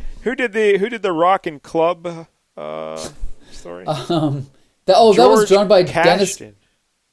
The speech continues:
Speaker 2: Dennis Cowan art, uh, George
Speaker 1: Yeah.
Speaker 2: Kashdan writer. I've never, I don't think I've heard of Kashdan, but Dennis Cowan I've definitely heard of. He did, uh, a Batman story that we did with,
Speaker 1: Yeah, I
Speaker 2: uh,
Speaker 1: remember
Speaker 2: Cousin
Speaker 1: Dennis Cowan.
Speaker 2: Brandon.
Speaker 1: Yeah.
Speaker 2: Yeah.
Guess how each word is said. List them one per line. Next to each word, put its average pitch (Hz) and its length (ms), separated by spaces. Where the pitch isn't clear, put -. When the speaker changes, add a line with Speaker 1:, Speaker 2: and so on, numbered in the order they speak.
Speaker 2:
Dennis 190 280
Cowan 180 420
art, 151 440
uh, 147 180
George 156 340
Speaker 1:
Yeah. - 60
Speaker 2:
Kashdan 156 460
writer. 139 280
I've 170 180
never, 220 220
I 165 60
don't 240 120
think 294 140
I've 247 80
heard 208 100
of 185 80
Kashdan, 143 500
but 131 280
Dennis 180 260
Cowan 165 380
I've 123 120
definitely 147 340
heard 139 180
of. 135 120
He 175 160
did, 170 360
uh, 139 180
a 127 60
Batman 143 420
story 170 300
that 160 100
we 160 120
did 185 360
with, 147 240
Speaker 1:
Yeah, 143 80
I - 20
Speaker 2:
uh, 139 100
Speaker 1:
remember 139 200
Speaker 2:
Cousin 156 240
Speaker 1:
Dennis 131 40
Cowan. 143 260
Speaker 2:
Brandon. 185 240
Speaker 1:
Yeah. 135 240
Speaker 2:
Yeah. 127 260